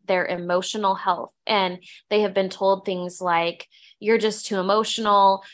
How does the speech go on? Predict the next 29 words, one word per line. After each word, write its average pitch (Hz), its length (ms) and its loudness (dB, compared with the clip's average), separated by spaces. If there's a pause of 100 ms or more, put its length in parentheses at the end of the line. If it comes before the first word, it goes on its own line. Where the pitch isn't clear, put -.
(120)
You're 214 180 0
just 208 300 -2
too 202 140 -2
sensitive. 185 920 2
Why 190 280 4
are 202 100 2
you 202 180 -6
so 185 240 -2
dramatic? 175 720 0
You're 196 180 -2
always 196 300 2
making 190 300 -4
a 185 40 -4
big 180 220 -4
deal 185 260 2
out 180 120 0
of 165 100 -6
nothing." 175 720 -2 (500)
Um, 185 580 6 (540)
and 208 520 4 (320)
from, 247 260 2
usually 247 760 2
from 226 140 0
a 214 80 0
very, 196 440 2
very 185 300 2
young 175 300 -4
age. 160 420 -10
Now, 214 380 6